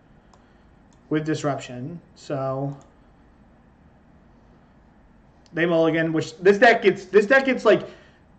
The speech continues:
much, much worse. I don't think I want this land. Even though it's the third land for Kolaghan's Command, it doesn't deal me damage. And getting this Death Shadow in the play is my number one priority. Um,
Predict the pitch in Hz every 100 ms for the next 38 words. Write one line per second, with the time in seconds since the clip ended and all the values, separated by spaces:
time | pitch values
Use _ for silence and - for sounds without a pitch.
0 | - 147 175 202 208 - 190 175 160 156
1 | 143 139 175 269 302 262 185 175 175 147
2 | 151 143 147 190 247 247 277 208 202 202
3 | 196 180 160 156 170 175 190 196 165 165
4 | 160 165 160 143 135 143 180 202 - -
5 | - _ _ 151 175 214 214 196 175 165
6 | 170 151 147 143 143 151 143 147 147 151
7 | 143 143 143 135 135 131 127 117 113 113
8 | 160 175 - _ - _ _ _ _ _
9 | - _ _ _ _ _ _ _ _ _
10 | _ _ _ _ _ _ _ _ _ _
11 | - _ - 175 180 147 127 127 131